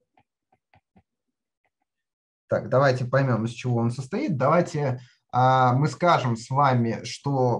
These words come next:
пусть это у нас с вами Q. Дальше что у нас с вами получается? Язык входной сигма, выходной ал-, алфавит гамма,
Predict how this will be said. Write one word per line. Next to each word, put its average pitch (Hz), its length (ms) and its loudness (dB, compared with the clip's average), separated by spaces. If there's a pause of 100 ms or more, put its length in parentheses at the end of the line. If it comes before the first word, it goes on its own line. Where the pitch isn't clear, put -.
пусть 170 220 0
это 127 160 -2
у 131 100 2
нас 117 300 -2
с - 140 -20
вами 117 320 0
Q. 311 440 -2 (3000)
Дальше 123 540 -4
что 120 280 0
у 113 120 0
нас 107 240 -8
с - 40 -20
вами 107 300 -6
получается? - 1000 -14 (600)
Язык 156 360 0
входной 139 440 0
сигма, 226 600 -2 (180)
выходной 147 600 0
ал-, 123 280 -2 (320)
алфавит 127 480 -2
гамма, 196 600 2